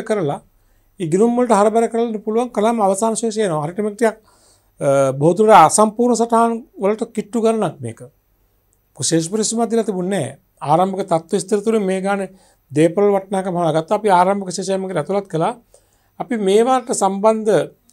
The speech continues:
ගිණුම්, අවශ්‍ය තැන් වලට ගිණුම් විවෘත කරමු.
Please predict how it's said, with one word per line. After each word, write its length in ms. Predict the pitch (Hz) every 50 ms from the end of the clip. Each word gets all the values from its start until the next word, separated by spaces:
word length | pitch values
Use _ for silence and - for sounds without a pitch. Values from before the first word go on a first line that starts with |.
| _ -
ගිණුම්, 380 | 135 127 143 208 214 226 196 143 - - _
අවශ්‍ය 360 | - 147 170 208 214 - 233
තැන් 180 | 233 220 196 190 190
වලට 240 | 196 196 240 202
ගිණුම් 200 | 185 208 220 214
විවෘත 240 | 190 202 208 196 202 196
කරමු. 300 | - 185 156 127 117